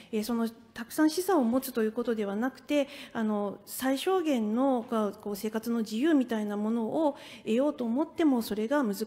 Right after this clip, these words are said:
しくなってくる。えー、この方なんかも、えー、ちょっとでも家を出て、少し、えー、旅行に行きたいというふうに思っても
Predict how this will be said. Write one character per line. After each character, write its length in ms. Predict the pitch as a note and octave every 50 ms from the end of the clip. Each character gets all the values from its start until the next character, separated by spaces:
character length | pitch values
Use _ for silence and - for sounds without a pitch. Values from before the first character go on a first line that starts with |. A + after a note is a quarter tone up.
| - B3
し 80 | A3+ -
く 100 | - C4
な 120 | C4 D4+
っ 20 | D4
て 160 | D4+ - A#3+
く 140 | B3 A3 G3+
る。 160 | G3+ F3+ - - - - - - - -
え 120 | - G#3+
ー、 20 | A3
こ 120 | - B3+
の 100 | B3 B3+
方 220 | B3+ C#4 C4 C#4 C4
な 120 | B3 A#3+
ん 80 | A3+ A3+
か 120 | - A3
も、 300 | A#3 B3+ D4+ D4+ C#4 C#4+ - - - - -
え 400 | - G#3+ G#3 G3+ G#3 E3+ - - - - - -
ー、 40 | -
ち 40 | B3+
ょ 20 |
っ 40 | A#3+
と 140 | B3 - C4
で 100 | C4+ E4
も 180 | E4+ D#4 D4
家 220 | - B3 B3+ C4+ C4
を 100 | B3+ A#3+
出 120 | A#3 A#3+
て、 500 | A#3+ - B3 B3 A#3+ A3+ G#3+ - - - G#3+
少 240 | - - - D4
し、 400 | D4 - - D4+ C#4+ B3 A3+ - -
え 60 | G#3+
ー、 20 | G#3+
旅 140 | G3+ G#3+ G#3
行 160 | G#3+ A3+ A3+
に 120 | A3+ A3
行 40 | A3
き 40 | -
た 160 | - C4 C4
い 100 | B3 A#3+
と 80 | B3 G#3+
い 60 | G#3
う 20 |
ふ 120 | G#3 - A3+
う 80 | A3
に 160 | G#3 G#3 G#3
思 260 | G3 - G#3+ G#3 G#3 G#3+
っ 20 |
て 180 | G#3 - - G3
も 420 | G3 G#3 B3+ C#4 B3+ G3 - -